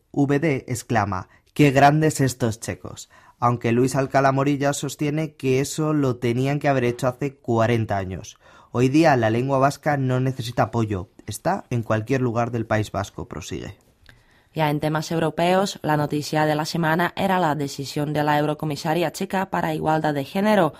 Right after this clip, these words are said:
Speaker 2: de impulsar un sistema de cuotas para mujeres en las grandes empresas. Un tema polémico hasta dentro de su propio partido,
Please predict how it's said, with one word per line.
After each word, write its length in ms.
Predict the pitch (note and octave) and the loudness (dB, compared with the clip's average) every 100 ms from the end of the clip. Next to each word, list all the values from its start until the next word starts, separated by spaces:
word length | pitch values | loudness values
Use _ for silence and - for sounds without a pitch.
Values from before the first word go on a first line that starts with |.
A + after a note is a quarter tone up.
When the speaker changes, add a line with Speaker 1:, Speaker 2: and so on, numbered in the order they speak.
| - - - | -16 -18 -2
Speaker 2:
de 120 | B3+ | 0
impulsar 460 | B3 A#3 A3 G#3+ | 0 -2 -2 0
un 140 | A3 A#3+ | 0 0
sistema 460 | F3+ - F3+ G3+ | -2 -4 -2 0
de 100 | F#3 | 0
cuotas 400 | D3 D#3+ F3+ F#3+ | -2 -6 -4 -6
para 180 | - F3+ | -4 -4
mujeres 520 | E3+ C#3+ - D#3+ D#3+ | -2 -4 -4 -4 -4
en 100 | - | -4
las 160 | D3 C#3+ | -4 -4
grandes 380 | D3 D3+ D3+ - | -6 -6 -6 -6
empresas. 580 | C#3+ D#3 - D#3+ C#3+ - _ - - - _ | -6 -4 -2 -2 -2 -8 _ -20 -20 -20 _
Un 160 | C3 C3+ | -6 -4
tema 240 | C#3 C#3+ | -2 -2
polémico 440 | C#3 C#3+ D3+ - | -2 -2 -2 0
hasta 280 | D#3 D#3 D#3 | -2 0 -2
dentro 320 | D#3 D3 D3+ | -2 -2 -2
de 80 | D3+ | -2
su 120 | D3+ | -2
propio 360 | E3+ D#3 E3 E3 | -4 -4 -2 -2
partido, 560 | D#3 - E3+ F3 E3+ | -2 -2 -2 0 0